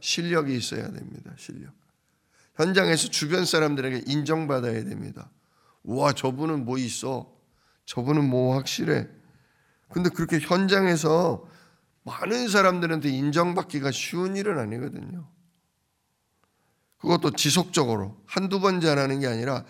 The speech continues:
지속적으로 소문이 날 만큼 잘한다. 그, 그게 중직자의 전도인데, 어, 그게 어떻게 가능합니까?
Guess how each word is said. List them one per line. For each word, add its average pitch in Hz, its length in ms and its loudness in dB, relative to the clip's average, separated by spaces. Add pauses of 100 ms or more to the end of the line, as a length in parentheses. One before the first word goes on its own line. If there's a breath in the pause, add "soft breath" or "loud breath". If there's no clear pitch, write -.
(320 loud breath)
지속적으로 175 840 2
소문이 180 540 2
날 160 200 6
만큼 175 580 4 (680 loud breath)
잘한다. 127 760 2 (440 soft breath)
그, - 200 -4
그게 - 220 0
중직자의 139 720 0
전도인데, 127 720 0 (600 loud breath)
어, 120 160 -4
그게 151 200 2
어떻게 156 400 2
가능합니까? 117 960 -2